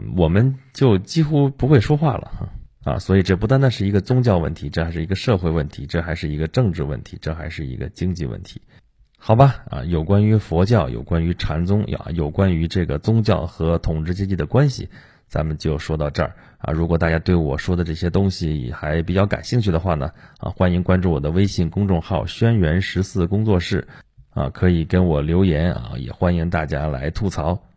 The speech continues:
啊，在微信公众号下面的有自定义菜单，中间有一个“沿途众筹”，就是我这次咱们这个“沿途”系列节目跟它配套的一个众筹项目啊。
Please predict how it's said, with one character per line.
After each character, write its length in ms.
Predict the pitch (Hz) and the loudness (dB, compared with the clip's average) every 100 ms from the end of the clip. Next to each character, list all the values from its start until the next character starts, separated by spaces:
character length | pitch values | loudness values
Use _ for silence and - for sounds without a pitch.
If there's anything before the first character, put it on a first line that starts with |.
| _ - - _ | _ -20 -20 _
啊， 200 | - 64 | -10 -4
在 240 | - 101 | 4 6
微 180 | 104 160 | 8 6
信 240 | 165 135 | 6 2
公 180 | 123 139 | 4 4
众 140 | 139 104 | 4 4
号 180 | 113 | 4
下 240 | 98 - 110 | 2 4 4
面 140 | 92 | 4
的 60 | 82 | 2
有 120 | 73 | 0
自 160 | - 104 | 0 2
定 120 | 101 | 2
义 100 | 101 | 2
菜 220 | - 95 | 0 2
单， 200 | 104 123 | 4 4
中 220 | 117 117 | 4 2
间 180 | 110 110 | 4 2
有 140 | 87 | 2
一 80 | 76 | 0
个 120 | 87 | 0
“沿 280 | 85 80 127 | 0 2 0
途 220 | - 92 | 0 0
众 200 | - 131 | 2 0
筹”， 220 | 85 82 95 | 0 -2 -2
就 240 | - 85 | 0 0
是 160 | 85 76 | 0 -4
我 140 | - | -6
这 180 | - 80 | -4 -4
次 320 | - 80 60 - - _ | -4 -6 -6 -8 -20 _
咱 160 | - 85 | -2 0
们 80 | |
这 60 | 85 | 0
个 40 | 85 | 0
“沿 220 | 78 92 | 0 0
途” 160 | 90 | 0
系 160 | 85 92 | 0 0
列 140 | 82 | -2
节 180 | 76 76 | -2 -4
目 220 | 90 87 71 - | -2 -2 -4 -4
跟 120 | 90 | -2
它 160 | 87 87 | 0 4
配 220 | - 82 | 4 4
套 240 | - 92 | 2 2
的 140 | 76 65 | -2 -4
一 100 | 78 | -6
个 300 | - 78 - - _ _ | -4 -4 -4 -10 _ _
众 180 | 131 98 | 2 4
筹 160 | 82 | 2
项 260 | 95 151 98 | 2 2 2
目 120 | 53 | -2
啊。 180 | - | -8